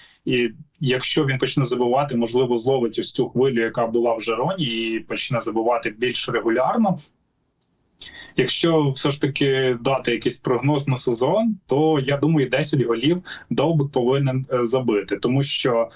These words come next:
Рома — це далеко не найслабша команда в серії А, а Довбик — це фактично єдиний центрфорвард, е, Роми, і ставку на нього будуть робити,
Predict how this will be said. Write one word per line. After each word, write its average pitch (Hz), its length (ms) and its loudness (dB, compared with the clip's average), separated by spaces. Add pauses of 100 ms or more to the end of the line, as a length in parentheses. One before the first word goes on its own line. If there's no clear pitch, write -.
(260)
Рома — 139 560 2
це 131 200 0
далеко 135 420 2
не 120 100 2
найслабша 120 540 0
команда 117 420 0
в 117 60 -2
серії 120 440 0
А, 123 320 0 (360)
а 127 400 2
Довбик — 147 720 2
це 180 520 0
фактично 170 560 0
єдиний 147 460 2
центрфорвард, 139 840 -2
е, 120 360 0
Роми, 135 440 0
і 117 340 -2
ставку 160 420 -2
на 123 100 0
нього 135 300 0
будуть 123 360 -2
робити, 127 580 -2